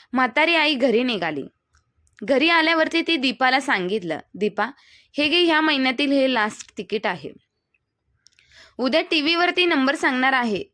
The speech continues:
त्यामुळे उद्या सगळे तिकीटं घेऊन आपण टीव्हीवरती नंबर पाहण्यासाठी बसू." आणि हे जे काही असेल ते आपल्या दोघींमध्येच असेल. अजयला यातील काही देखील सांगू नकोस. लॉटरी लागली तर आपलं नशीब आणि नाही लागलं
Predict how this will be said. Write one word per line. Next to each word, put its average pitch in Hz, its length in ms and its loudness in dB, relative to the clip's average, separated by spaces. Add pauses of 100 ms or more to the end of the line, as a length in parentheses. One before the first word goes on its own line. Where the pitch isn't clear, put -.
(140)
त्यामुळे 247 480 -2
उद्या 208 280 0
सगळे 233 380 -2
तिकीटं 233 380 -4
घेऊन 214 380 -2
आपण 233 280 -4
टीव्हीवरती 226 580 -2
नंबर 214 320 -2
पाहण्यासाठी 202 560 -6
बसू." 175 320 -10 (920)
आणि 294 220 0
हे 302 220 0
जे 262 220 -2
काही 285 300 0
असेल 277 420 0
ते 277 60 2
आपल्या 240 340 -2
दोघींमध्येच 220 680 -2
असेल. 135 340 -8 (520)
अजयला 294 480 0
यातील 311 320 0
काही 262 300 0
देखील 262 320 -4
सांगू 202 340 -4
नकोस. 160 400 -10 (240)
लॉटरी 214 400 -2
लागली 240 340 -2 (120)
तर 262 80 -2
आपलं 185 340 -4
नशीब 151 320 -10 (220)
आणि 214 180 0
नाही 220 300 0
लागलं 202 320 -2